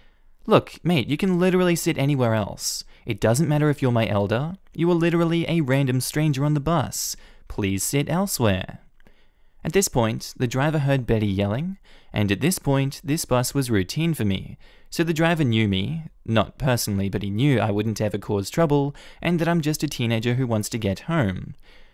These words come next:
So he comes over and talks to Betty and says, "Excuse me, what's going on?" "This little brat is being disrespectful." "I wasn't disrespectful. I was just sleeping in peace, and this random lady started telling me to give her this specific seat."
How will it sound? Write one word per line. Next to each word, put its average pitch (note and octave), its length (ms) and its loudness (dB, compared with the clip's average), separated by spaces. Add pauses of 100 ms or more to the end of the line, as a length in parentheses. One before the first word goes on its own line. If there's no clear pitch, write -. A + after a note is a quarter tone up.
(120)
So - 200 0
he G#2 140 2
comes G#2+ 280 2
over G#2+ 280 2
and B2 100 -2
talks - 300 -2
to A#2 80 -4
Betty C3+ 260 0
and G#2+ 120 0
says, A2+ 360 -2 (300)
"Excuse F3 480 -2
me, A2 240 -2 (160)
what's C4+ 200 -4
going A#2 300 4
on?" D#3+ 300 -2 (480)
"This A#3+ 240 0
little D4 180 -2
brat B2+ 540 -4
is D#3 160 -4
being D#3 260 -2
disrespectful." B2 1120 -4 (500)
"I C#3 120 2
wasn't E3+ 320 0
disrespectful. B2 1000 -2 (240)
I A#2+ 60 0
was A#2+ 160 4
just - 180 2
sleeping B2+ 360 2
in F3 100 2
peace, G#2 480 -4
and A2+ 160 -2
this A#2 220 -4
random C#3 440 0
lady A#2+ 360 0
started B2 360 0
telling D3 280 0
me A#2+ 100 0
to G#2+ 80 -4
give A2+ 240 -2
her B2+ 140 0
this A2 180 -2
specific - 500 -4
seat." - 640 -4